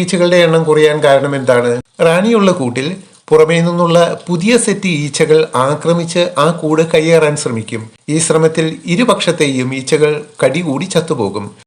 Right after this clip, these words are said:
വന്നു കയറാൻ ശ്രമിച്ചവർ തോറ്റു പിന്മാറിയേക്കാം. എന്നാൽ നിലവിലുള്ള കോളനിയിലെ ഈച്ചകൾ വൻതോതിൽ കൊല്ലപ്പെടുന്നതിനാൽ ആ കോളനി എൻട്രൻസ് ചെറുതാക്കും.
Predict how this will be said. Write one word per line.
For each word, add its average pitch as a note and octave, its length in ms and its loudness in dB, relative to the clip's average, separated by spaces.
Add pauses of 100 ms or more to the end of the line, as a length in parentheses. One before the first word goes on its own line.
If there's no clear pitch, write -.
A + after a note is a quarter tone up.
(100)
വന്നു F3+ 240 2
കയറാൻ G3+ 400 2
ശ്രമിച്ചവർ F#3 560 0
തോറ്റു D3+ 320 -2
പിന്മാറിയേക്കാം. B2 720 0 (280)
എന്നാൽ C3 280 0 (340)
നിലവിലുള്ള A3+ 540 0 (220)
കോളനിയിലെ E3 680 2 (200)
ഈച്ചകൾ C3 340 0 (160)
വൻതോതിൽ E3+ 500 0 (120)
കൊല്ലപ്പെടുന്നതിനാൽ D3+ 800 2 (160)
ആ B2 40 2 (120)
കോളനി C#3+ 380 0 (220)
എൻട്രൻസ് D#3 460 -2 (140)
ചെറുതാക്കും. G2+ 520 -4